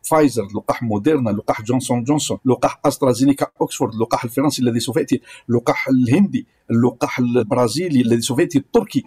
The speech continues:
الروسي، الصيني، كله، كله سيدتي في الدراسة، سواء الذين جرب عند عشرين ألف شخص، ثلاثين ألف شخص، أربعين ألف شخص، على حسب الدراسة، فكلهم بيّنوا، وأنا لي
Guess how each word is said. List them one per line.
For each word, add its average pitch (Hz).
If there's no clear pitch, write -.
الروسي، 160
الصيني، 151
كله، 143
كله 254
سيدتي 120
في -
الدراسة، 123
سواء 175
الذين 143
جرب 156
عند 127
عشرين 147
ألف 139
شخص، -
ثلاثين 139
ألف 147
شخص، -
أربعين 127
ألف 135
شخص، -
على 120
حسب 131
الدراسة، 123
فكلهم 233
بيّنوا، 160
وأنا 143
لي 170